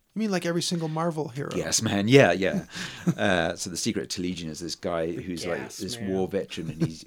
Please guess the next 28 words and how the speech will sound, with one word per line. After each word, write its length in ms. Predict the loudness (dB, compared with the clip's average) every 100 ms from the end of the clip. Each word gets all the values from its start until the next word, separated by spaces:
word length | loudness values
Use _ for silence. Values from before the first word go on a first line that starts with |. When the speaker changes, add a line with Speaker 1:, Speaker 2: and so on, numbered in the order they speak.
| -14
Speaker 3:
<laughs> 80 |
Speaker 2:
and, 200 | -8 -8 -6
and 100 | -4
he's, 220 | -4 -6
he's 240 | -8 -6
knocking 420 | 0 -2 -2 -6
off 220 | -6 -8 -10
all 120 | -10
these, 340 | -10 -10 -12 -14
these 260 | -14 -14 -12
other 340 | -8 -6 -6 -8 _ _ -16
ex-soldiers 800 | -12 -8 -4 -4 -6 -8 -10 -10
who've, 300 | -10 -10 -16 -18
who've 220 | -16 -12
like, 340 | -12 -12 -12 -12
uh, 120 | -12 -14 -20 -10
tried 220 | -8 -8
to 60 |
kill 200 | -8 -6
him 120 | -6 -6
because 300 | -12 -14 -14
of, 80 | -18 -20 -20 -16
they 100 | -16
found, 300 | -10 -10 -10
they 120 | -10 -8
buried 300 | -4 -4 -4
this 120 | -10
treasure. 500 | -12 -14 -14 -14 -16